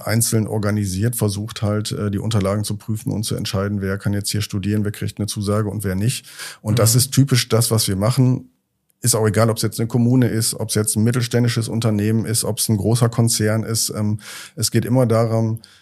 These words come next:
Speaker 1: die Durchgängigkeit in den Prozessen ohne die Medienbrüche, wo Leute manuell irgendetwas übertragen müssen, etwas manuell erfassen müssen, ähm, aufzuheben und, ähm, diese Durchgängigkeit zu gewährleisten. Und ein durchgängiger Bewerbungsprozess,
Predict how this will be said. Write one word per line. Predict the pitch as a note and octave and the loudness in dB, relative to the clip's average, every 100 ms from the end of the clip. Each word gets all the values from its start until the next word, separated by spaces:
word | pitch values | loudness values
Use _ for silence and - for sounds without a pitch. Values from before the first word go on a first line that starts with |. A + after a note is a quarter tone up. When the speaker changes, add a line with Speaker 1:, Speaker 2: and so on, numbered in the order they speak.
| _ - | _ -4
Speaker 1:
die | G2+ | -2
Durchgängigkeit | G2 C#3 F3+ - G#2 G2+ - G#2+ A2 - | 4 4 4 0 -4 -4 -2 0 0 -2
in | A2 | -2
den | G#2+ | -2
Prozessen | G#2+ G#2 - A#2+ - C3 | -2 -2 2 2 2 0
ohne | - A2+ C3+ B2 | 0 2 4 4
die | A2+ | 4
Medienbrüche, | G#2 A2 C3 A2 G#2 G2+ G2 F#2+ | 2 2 2 2 0 -2 -4 -4
wo | F#2 | -2
Leute | F#2+ G#2+ G#2 | 0 0 2
manuell | G2 B2+ A#2+ G#2+ A2+ A2+ | 4 2 2 0 0 0
irgendetwas | G#2 A2 G2+ G#2+ G#2+ | -2 -2 -2 -2 -4
übertragen | G#2+ G2 - G2+ G#2 G#2+ | -2 -4 -2 -2 0 0
müssen, | G#2 A2 G#2 | -2 -4 -6
etwas | G2 G2+ G2 | -4 -4 0
manuell | A2+ A#2+ G#2+ | 2 2 0
erfassen | F#2+ - G#2 - A2 | -2 -2 0 2 2
müssen, | G#2+ - A2+ A2+ - - - _ - | 2 2 0 0 -4 -20 -20 _ -4
ähm, | G#2 G#2+ | -2 0
aufzuheben | - A2+ B2+ - C3 A2+ A#2 A2+ A#2 A2+ | 0 0 0 2 4 6 6 4 2 0
und, | A#2 A2 G#2+ - | -2 -2 -2 -2
ähm, | G#2+ G#2 | -2 -2
diese | G2 G2 | -2 -2
Durchgängigkeit | G#2 A#2 A#2 G#2 G2+ - G2 | 2 0 0 -2 -2 -2 -2
zu | - F#2+ | -2 -6
gewährleisten. | F#2+ F#2+ G2 G2+ - - | -6 -4 -6 -6 -6 -6
Und | - | -6
ein | G#2+ | -2
durchgängiger | A2 A#2 G#2+ A2 A2 G#2 G2+ | 0 0 0 0 2 0 -2
Bewerbungsprozess, | G2 A#2 G2 A#2 C3+ - B2+ - C3 D3 - | -4 -4 -2 2 0 0 -2 2 2 0 -2